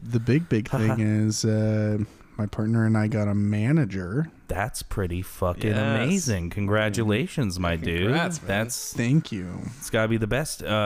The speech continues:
Speaker 2: and it's for, uh, for writing.
Speaker 1: For writing, yes.
Speaker 2: Yeah.
Speaker 1: That's, uh,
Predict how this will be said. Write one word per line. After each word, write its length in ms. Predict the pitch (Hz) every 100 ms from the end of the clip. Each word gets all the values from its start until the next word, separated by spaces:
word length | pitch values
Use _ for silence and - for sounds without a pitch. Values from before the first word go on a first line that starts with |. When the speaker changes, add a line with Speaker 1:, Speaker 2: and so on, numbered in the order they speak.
| 101
Speaker 2:
and 100 | 101
it's 200 | 104 -
for, 340 | - 113 110
uh, 280 | 107 107 107
for 200 | - 110
writing. 560 | 101 101 170 151 82 - -
Speaker 1:
For 200 | - 131
writing, 500 | 120 123 131 113 107
yes. 440 | 117 101 107 156
Speaker 2:
Yeah. 60 | 139
Speaker 1:
That's, 340 | 113 107 -
uh, 360 | 113 107 107 107